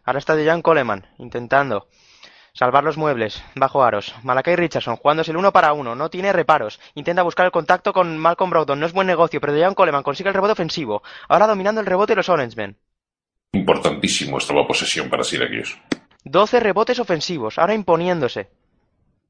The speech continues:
Speaker 1: en ese aspecto. Givinis,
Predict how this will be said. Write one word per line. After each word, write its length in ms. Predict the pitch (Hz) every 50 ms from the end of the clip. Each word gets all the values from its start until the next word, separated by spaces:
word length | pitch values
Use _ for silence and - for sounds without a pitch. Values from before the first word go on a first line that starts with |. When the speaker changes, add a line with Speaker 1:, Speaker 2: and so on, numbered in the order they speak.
| _ _ _ _ _ _ -
Speaker 1:
en 180 | - 143 147
ese 380 | 151 156 - 180 170 170 - _ _ -
aspecto. 540 | 165 160 - - 147 - - - 92 - _ _ _ _ _ _ _ _ _ _ _ _ _ _ _ _ -
Givinis, 720 | - 120 123 139 143 156 180 180 151 120 - - -